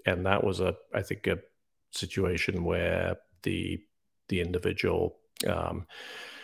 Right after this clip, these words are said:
kind of <sighs> didn't follow <laughs> all of the advice that we had given,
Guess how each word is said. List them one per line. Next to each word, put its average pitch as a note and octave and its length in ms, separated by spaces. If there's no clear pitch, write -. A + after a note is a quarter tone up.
kind A#2+ 260
of F#2+ 160
<sighs> - 300
didn't B2+ 240
follow G#2+ 460
<laughs> - 360
all - 180
of - 100
the A2 120
advice F2+ 520
that - 140
we A2+ 180
had A2 160
given, A2+ 380